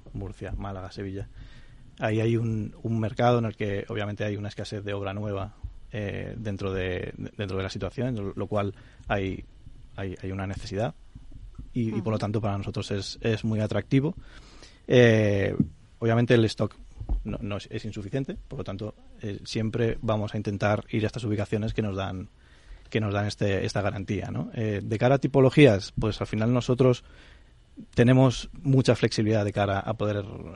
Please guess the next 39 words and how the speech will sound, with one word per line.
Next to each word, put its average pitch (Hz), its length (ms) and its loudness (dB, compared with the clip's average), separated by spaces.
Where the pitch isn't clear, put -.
adaptarnos 104 580 0
en, 95 240 -4
a - 180 -2
cada, 95 440 -2
a 101 120 -6
cada 98 180 -2
ciudad, 107 360 0
a 120 60 -2
cada 107 160 0
necesidad 110 440 -4
de, 101 300 -4
de 101 160 -6
nuestros 98 260 -10
clientes, 95 420 -4
¿no? 104 120 -2
Por 98 120 -4
ejemplo, 95 340 -4
eh, 95 640 2
te 110 100 0
pongo, 110 500 0
te 110 100 -6
pongo 110 180 -2
el 101 40 -2
ejemplo 110 240 0
de, 107 220 0
de 98 400 0
la - 80 -8
ciudad 101 160 -2
de 104 80 -2
Murcia, 107 340 -6
¿no? 107 140 -8
Nosotros 107 340 -8
este 113 120 -2
año 110 180 0
est-, - 160 -6
hemos 113 180 2
lanzado 113 420 2
dos 110 240 -2
promociones, 120 720 -2